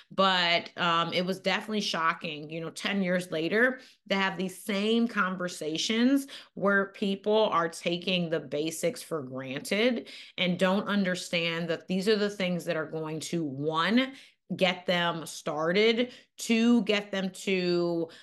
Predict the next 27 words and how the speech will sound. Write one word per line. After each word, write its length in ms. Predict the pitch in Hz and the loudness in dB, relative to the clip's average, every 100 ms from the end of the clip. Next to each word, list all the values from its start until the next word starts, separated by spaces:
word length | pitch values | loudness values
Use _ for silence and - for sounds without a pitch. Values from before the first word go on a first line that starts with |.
| - 160 | -6 2
um, 580 | 165 160 160 160 156 - | 4 4 4 2 2 -2
a 140 | 170 | -4
place 460 | - 170 170 175 - | -2 -2 0 -2 -4
of 100 | 160 | -4
maintenance, 920 | 165 208 233 214 220 214 214 208 - - | 2 4 4 2 2 2 2 -2 -6 -6
and 340 | 185 202 214 | 0 2 2
will 140 | 214 196 | 4 2
be 180 | 196 | 2
the 140 | 185 180 | 0 -2
foundation 1200 | - 170 170 170 147 143 160 - 202 220 240 247 | -2 -4 -4 -4 -2 0 -2 -2 -2 2 2 2
for 540 | - - 196 196 208 | -2 0 2 4 2
them 520 | 190 165 180 180 175 175 | 0 0 2 2 0 -4
to 160 | 202 | -8
have 300 | 180 180 170 | -2 0 0
longevity 1080 | 170 170 170 175 139 156 170 185 233 262 277 | -2 -2 -2 -2 -2 -4 -2 0 0 0 0
and, 160 | 208 196 | 0 0
like, 240 | 185 180 - | -2 -4 -4
all 220 | 170 175 | -2 0
of 140 | 156 | -2
the 100 | 160 | -6
things 400 | 160 156 151 143 | -6 -6 -6 -6
that 240 | 160 151 - | -4 -4 -2
they 340 | 160 156 151 147 | 0 2 2 0
have 260 | 151 147 | -4 -6
been 160 | 151 147 | -6 -4
working 460 | 143 143 139 135 | -4 -4 -6 -10
towards. 580 | 135 117 85 82 120 - | -8 -8 -6 -8 -8 -12